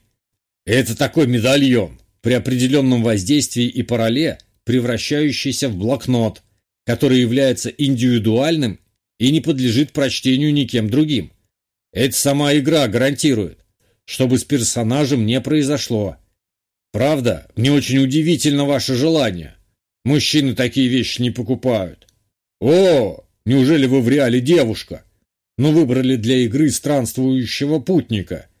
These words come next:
Готов поспорить, что не ошибся. Милочка, ты зря избрала этот путь для прокачки. Подумай, пока не поздно. Если хочешь,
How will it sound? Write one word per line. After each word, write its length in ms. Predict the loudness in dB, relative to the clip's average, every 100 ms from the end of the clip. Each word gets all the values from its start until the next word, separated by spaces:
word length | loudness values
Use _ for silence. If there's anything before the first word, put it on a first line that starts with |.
| _ _ _ _ _
Готов 400 | -2 0 2 0
поспорить, 500 | 0 -2 0 2 2
что 180 | 0 0
не 100 | 0
ошибся. 640 | 0 -2 0 -2 -4 -10 -12 _ _ _ _ _
Милочка, 600 | 0 2 4 2 -2 -6 -4
ты 140 | 0
зря 480 | 0 2 0 -2 -6 _ _ _
избрала 580 | -4 -2 0 2 2 2
этот 300 | 0 -4 0
путь 180 | 0 0
для 160 | -2
прокачки. 720 | -2 -4 -2 -2 -2 -10 -16 _ _ _ _ _ _ _ -4
Подумай, 560 | -2 2 4 4 2
пока 280 | 2 0 0
не 120 | -2
поздно. 500 | 0 0 0 -2 -6 -12 _ _
Если 280 | -2 -2 -2
хочешь, 520 | 0 0 0 -4 -8